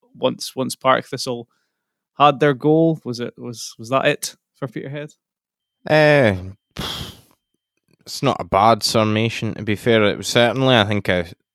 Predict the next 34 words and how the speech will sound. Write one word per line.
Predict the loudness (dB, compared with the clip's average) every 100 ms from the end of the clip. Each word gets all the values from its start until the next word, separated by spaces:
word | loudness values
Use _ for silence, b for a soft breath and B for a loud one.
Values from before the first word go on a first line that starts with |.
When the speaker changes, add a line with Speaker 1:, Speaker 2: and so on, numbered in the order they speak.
| _ -14
Speaker 2:
a |
game | -8 -2 0
of | -2 -2
two | -4 0
halves, | 4 4 4 0 -6
to | -2
use | 0 0 -2
the | -8
cliche, | -2 -2 0 0 0
because | -2 -8
the | -6
first | 2 4 4 2
half, | 4 4 2 -4 -20 -20 b b b b b b 0
being | 0 0
quite | 0 0 2
honest, | 0 0 -2 -2
you | 2
wouldn't | 0 0
have | 2
known | 6 6 6 -2 -8 _ _ _ _ -16 -4
who | -2 0
was | -2 -2
the | -2 -2 -4 -12
full-time | 0 2 2 0 0
outfit | 2 0 0 -6 -6
and |
who | -4 -2
was | -2
the | -4
part-time | 2 2 2 -2 0
outfit. | 0 0 -8 -8
Peterhead | -10 -8 -4 -4 -4
had | -2
a | -2